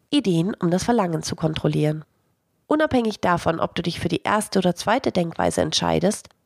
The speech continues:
solltest du jederzeit Werkzeuge griffbereit haben, die dir helfen, dein Verlangen zu kontrollieren.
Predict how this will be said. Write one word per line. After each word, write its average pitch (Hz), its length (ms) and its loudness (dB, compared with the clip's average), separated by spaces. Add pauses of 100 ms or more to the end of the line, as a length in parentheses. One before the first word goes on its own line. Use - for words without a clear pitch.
(140)
solltest 277 360 -2
du 262 60 2
jederzeit 240 560 0
Werkzeuge 180 480 0
griffbereit 165 580 0
haben, 165 240 2
die 202 100 -2
dir 170 120 2
helfen, 147 320 -2
dein 160 160 2
Verlangen - 380 0
zu - 120 -4
kontrollieren. 185 720 0